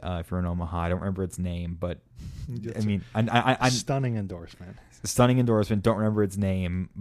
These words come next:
Speaker 1: but do recommend its drinks. Also, I mean, it's Omaha. I don't think there's a lot of tiki bars in the old market area.
Speaker 2: Probably not.
Speaker 1: And then we went to a, um, we went, we went to, uh, that park is absolutely stunning.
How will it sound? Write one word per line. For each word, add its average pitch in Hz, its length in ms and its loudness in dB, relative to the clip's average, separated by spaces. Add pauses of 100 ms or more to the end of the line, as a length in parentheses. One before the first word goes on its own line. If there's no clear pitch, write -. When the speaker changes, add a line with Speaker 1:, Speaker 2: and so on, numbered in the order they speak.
(140)
Speaker 1:
but 92 400 -4
do 107 160 0
recommend 92 500 -2
its 87 140 -8
drinks. 101 380 -4
Also, 95 400 -4
I 95 100 -4
mean, 92 140 -2
it's 87 100 -8
Omaha. 92 460 -4
I 80 100 -6
don't 90 140 -4
think 90 160 -6
there's 87 100 -6
a 85 60 -8
lot 82 180 -8
of 82 80 -14
tiki 90 240 -10
bars 87 340 -6
in 87 100 -6
the 87 100 -10
old 85 200 -8
market 87 300 -8
area. 101 380 -2 (100)
Speaker 2:
Probably - 540 -16
not. - 240 -16 (640)
Speaker 1:
And 110 100 2
then 110 60 2
we 107 80 2
went 110 240 -2
to 104 400 0
a, 92 580 -2
um, 90 520 -4 (200)
we 110 80 0
went, 113 160 4
we 113 60 0
went 110 160 2
to, 98 200 -4 (240)
uh, 104 140 -2
that 95 220 -4
park 104 400 0
is 90 160 -6
absolutely 78 380 -10
stunning. - 420 -16